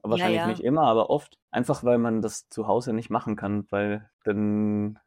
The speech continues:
Speaker 2: den Eltern und dem Onkel, wahrscheinlich ist das, wie, ob das heute auch noch so ist, weiß ich nicht, aber das war einer der Hauptbeweggründe für diese Love Hotels. Und die, die exzentrischen Zimmerdekorationen, das ist a-, alles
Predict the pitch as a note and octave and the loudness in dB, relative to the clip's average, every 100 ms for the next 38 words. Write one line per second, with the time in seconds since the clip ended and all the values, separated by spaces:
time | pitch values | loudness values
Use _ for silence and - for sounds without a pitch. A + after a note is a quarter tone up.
0 | _ G2 G2+ G2+ G2+ - A#2 A#2 A2 G#2+ | _ -6 -4 -4 -6 2 2 4 0 0
1 | G#2+ A2 A#2 A#2 A2 A2 C3 C3+ C3+ B2+ | 0 -2 0 2 2 2 2 2 2 0
2 | - C3 B2+ A#2 A#2 B2+ - B2 C3 A#2+ | -4 0 0 0 -2 -4 2 2 4 2
3 | C3+ A2+ - A2 - B2 C3+ B2 G#2+ G#2+ | 2 -4 -4 -4 -4 -4 -4 -4 -2 -2
4 | G#2+ - G#2+ G#2+ - _ - A#2 A#2 - | -2 -4 -2 -2 -6 _ -2 2 4 4
5 | B2 - B2 A2+ B2+ - A2 G#2+ G#2 G#2+ | 4 2 2 4 2 2 2 4 2 0
6 | G#2+ G2+ G2+ G#2 G#2 _ - A2+ - A#2 | 0 2 2 2 -2 _ -2 0 0 0
7 | A#2+ A#2+ A2 B2+ A#2 - C3 C3 - - | 0 2 4 4 4 0 0 2 0 2
8 | D#3+ D#3 D3+ D3 A#2+ D#3 E3 D3+ C#3+ - | 4 6 6 4 2 4 4 4 2 0
9 | C3+ C3 - B2 C#3 B2+ A#2+ A#2 A#2+ - | 2 2 2 2 4 4 2 0 -2 -2
10 | B2 - A#2+ A#2+ A2 - | -2 0 4 4 2 -4